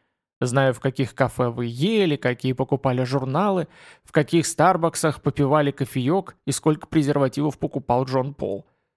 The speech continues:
Всё знаю, и после каждого вопроса притворяюсь воплощённой невинностью, лишь бы мне безоговорочно поверили".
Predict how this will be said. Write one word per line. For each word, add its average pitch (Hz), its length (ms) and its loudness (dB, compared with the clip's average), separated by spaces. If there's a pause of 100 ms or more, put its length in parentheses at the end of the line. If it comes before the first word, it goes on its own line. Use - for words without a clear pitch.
(260)
Всё 127 300 2
знаю, 135 460 -2 (180)
и - 60 -14
после 113 280 -2
каждого 147 500 2
вопроса 156 520 0
притворяюсь 123 640 0
воплощённой 131 880 -2
невинностью, 147 800 -4 (440)
лишь 214 220 2
бы 143 160 -2
мне 131 220 -2
безоговорочно 120 840 -2
поверили". 113 580 -6